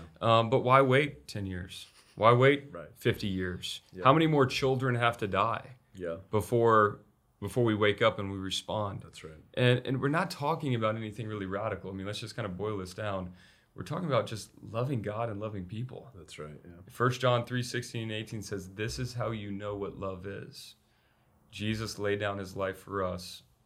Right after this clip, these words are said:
Speaker 2: and we ought to lay down our lives for
Speaker 1: Yeah.
Speaker 2: our brothers and our sisters."
Speaker 1: That's right.
Speaker 2: Not just with words, but with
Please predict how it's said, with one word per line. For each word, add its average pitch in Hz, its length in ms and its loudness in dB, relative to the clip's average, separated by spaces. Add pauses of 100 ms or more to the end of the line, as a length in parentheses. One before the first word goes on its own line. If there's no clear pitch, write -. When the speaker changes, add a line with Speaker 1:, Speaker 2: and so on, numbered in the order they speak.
(140)
Speaker 2:
and 110 140 -8
we 139 120 0
ought 113 140 6
to 117 60 -8
lay 113 160 -2
down 113 180 0
our 117 100 -2
lives 107 460 -6
for 87 60 -16
Speaker 1:
Yeah. 82 80 -2
Speaker 2:
our 113 60 0
brothers 107 360 -2
and 123 80 -4
our 123 60 -2
sisters." - 560 -12
Speaker 1:
That's 90 180 -18
right. 85 100 -14 (160)
Speaker 2:
Not 117 200 2
just 135 180 -4
with 131 120 -4
words, 107 420 0
but 107 100 -8
with 107 200 -6